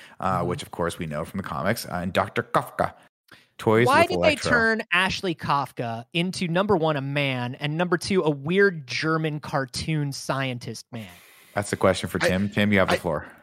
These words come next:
Speaker 3: I really don't know. And I remember when I first saw this movie in theaters, like, I had a mark out moment for a second 'cause the way they debut him, you just get a close up on his face. I'm like, "Holy shit, it's Doc Ock.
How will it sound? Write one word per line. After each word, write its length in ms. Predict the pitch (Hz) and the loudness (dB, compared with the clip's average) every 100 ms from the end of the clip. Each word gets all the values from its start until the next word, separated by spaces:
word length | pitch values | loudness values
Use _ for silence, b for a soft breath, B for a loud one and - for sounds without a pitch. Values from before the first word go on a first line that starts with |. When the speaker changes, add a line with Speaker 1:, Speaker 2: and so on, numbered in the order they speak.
| - | 0
Speaker 3:
I 60 | |
really 280 | 175 160 233 | 0 2 2
don't 220 | 180 139 | 4 4
know. 240 | 110 107 101 | 4 4 6
And 120 | 123 | 6
I 20 | |
remember 240 | 151 185 180 | 4 4 4
when 80 | |
I 80 | 151 | 4
first 380 | 127 - 117 - | 4 4 4 6
saw 160 | 120 107 | 4 4
this 120 | 98 | 2
movie 220 | 110 104 | 0 2
in 140 | 95 | -2
theaters, 420 | 87 101 101 95 90 | -2 -2 0 0 0
like, 160 | 104 | -2
I 80 | - | 0
had 140 | 123 143 | 2 2
a 60 | |
mark 240 | 110 101 110 | 4 4 4
out 180 | 123 120 | 4 4
moment 280 | 120 135 | 4 2
for 260 | - 104 95 | 2 2 4
a 100 | 92 | 2
second 380 | - 107 131 147 | 2 0 2 -2
'cause 140 | 131 | -2
the 100 | 120 | 2
way 160 | 113 143 | 4 4
they 120 | 143 | 4
debut 440 | 110 101 117 220 | 0 0 2 4
him, 220 | 143 113 113 | 4 2 0
you 100 | 113 | -2
just 140 | 107 | 0
get 140 | - 123 | 2 2
a 20 | |
close 240 | - 127 | 4 2
up 60 | - | 2
on 60 | 104 | -2
his 80 | |
face. 180 | - 156 | 2 2
I'm 60 | 117 | 2
like, 120 | 101 | -2
"Holy 200 | - 143 | 2 2
shit, 160 | - 165 | 4 2
it's 120 | - | 2
Doc 240 | - 95 - | 2 2 2
Ock. 320 | 151 - | 0 -2